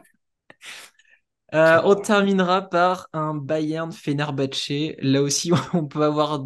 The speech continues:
tout ou rien. <laughs> J'ai envie de dire Fenerbahçe plus, euh, plus, euh, entre cinq et dix.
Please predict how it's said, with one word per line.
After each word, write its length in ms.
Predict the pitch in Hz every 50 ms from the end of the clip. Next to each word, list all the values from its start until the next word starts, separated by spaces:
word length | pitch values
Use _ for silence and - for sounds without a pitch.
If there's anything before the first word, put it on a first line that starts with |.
| 131 131 -
tout 260 | - - 226 233 - -
ou 120 | 214 190
rien. 380 | 156 156 156 160 160 170 190 - - 220 - - -
<laughs> 1500 | - - - _ _ _ _ _ _ _ _ _ _ _ _ _ _ - - _ _ _ _ _ _ _ _ _ _ -
J'ai 180 | 147 131 151
envie 200 | 156 156 156 160
de 40 | 160
dire 220 | 151 170 180 180
Fenerbahçe 1000 | - - 165 151 156 147 139 147 147 143 - - - - 156 156 156 156 156 147 151
plus, 840 | - - - 143 135 135 135 135 135 131 131 - - - - - - 135
euh, 1120 | 135 135 131 131 131 127 127 127 123 123 123 120 120 120 117 117 110 107 113 113 98 107 104 -
plus, 720 | - - - 127 120 117 123 127 - - - - - - _ _ _ -
euh, 800 | - - - - - - - - - - - - - - - -
entre 300 | - 131 131 - 131 131
cinq 240 | 131 139 131 127 131
et 40 |
dix. 440 | 113 - 95 - - - - - _